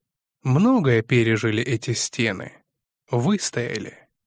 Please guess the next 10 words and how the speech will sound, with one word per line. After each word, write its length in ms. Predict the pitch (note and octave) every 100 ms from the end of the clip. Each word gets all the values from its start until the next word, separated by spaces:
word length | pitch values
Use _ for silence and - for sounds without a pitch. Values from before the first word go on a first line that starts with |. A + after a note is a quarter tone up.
| _ _
На 220 | B2 A#2+
монастырь 760 | A2+ A2+ A2+ G#2+ - G3 A3 G#3+
снизошла 840 | - C3+ B2 A#2 G#2+ - A#2 E3+
благословенная 1300 | D#3 B2+ A#2 A#2 G2+ - A2+ G#2+ A2+ C3+ B2+ A#2+ A2+ A2
тишина. 840 | - A2 - A2 F#2+ F2 - - _ _ _ _ _ _ _ _ -
И 180 | B2+
тут 520 | G#2+ - D#3+ G3 - - _ _ -
появился 880 | F#3 F3 C3 A2 C3 B2 C3+ C3 B2+
Мармеладов. 1080 | A#2+ A#2 A2+ A2+ A2+ G#2 C#2+ - - - - _ _ _ _ _ _ _ _ _ _
«Анна, 680 | - D3 G3+ F3 C3+ G#2+ -